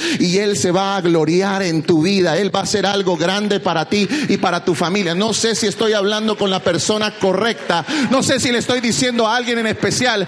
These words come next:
Pero si hay una, hay un hombre o una mujer aquí que es de Dios, dígame un gloria a Dios fuerte.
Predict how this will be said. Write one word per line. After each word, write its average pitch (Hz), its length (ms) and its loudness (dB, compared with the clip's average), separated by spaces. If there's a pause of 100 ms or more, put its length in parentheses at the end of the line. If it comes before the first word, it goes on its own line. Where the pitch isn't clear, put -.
(200)
Pero 220 180 2
si - 120 2
hay 269 120 2
una, 262 300 2
hay 269 200 0
un 254 120 2
hombre 294 280 2
o - 20 2
una 269 180 2
mujer 247 240 2
aquí 247 280 0
que 247 180 0
es 269 80 -2
de 240 120 0
Dios, 247 280 0
dígame 262 400 2
un 262 200 2
gloria 285 540 2
a 220 140 2
Dios 254 240 0
fuerte. 247 680 0